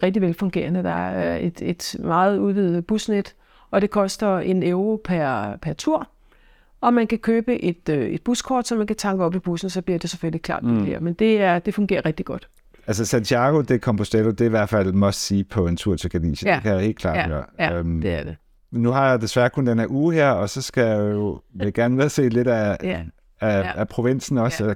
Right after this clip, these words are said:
Speaker 2: Man
Speaker 1: Ja.
Speaker 2: kalder det vel en provins, eller hvad kalder man det?
Speaker 1: Region.
Speaker 2: Region,
Speaker 1: Ja,
Speaker 2: ja.
Speaker 1: region, ja.
Speaker 2: Så hvad, øh,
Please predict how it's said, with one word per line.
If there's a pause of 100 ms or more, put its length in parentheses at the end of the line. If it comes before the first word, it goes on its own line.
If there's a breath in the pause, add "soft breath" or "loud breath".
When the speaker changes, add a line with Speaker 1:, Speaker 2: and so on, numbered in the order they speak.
Speaker 2:
Man
Speaker 1:
Ja.
Speaker 2:
kalder
det
vel
en
provins,
eller
hvad
kalder
man
det?
Speaker 1:
Region.
Speaker 2:
Region,
Speaker 1:
Ja,
Speaker 2:
ja.
Speaker 1:
region,
ja. (580)
Speaker 2:
Så
hvad, (920)
øh,